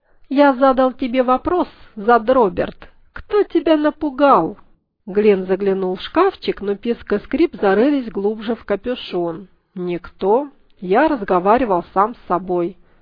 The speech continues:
"Так это ты сам себя напугал?"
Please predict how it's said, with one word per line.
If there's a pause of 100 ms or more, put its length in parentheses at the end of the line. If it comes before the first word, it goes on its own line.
(220)
"Так
это
ты (100)
сам (140)
себя
напугал?"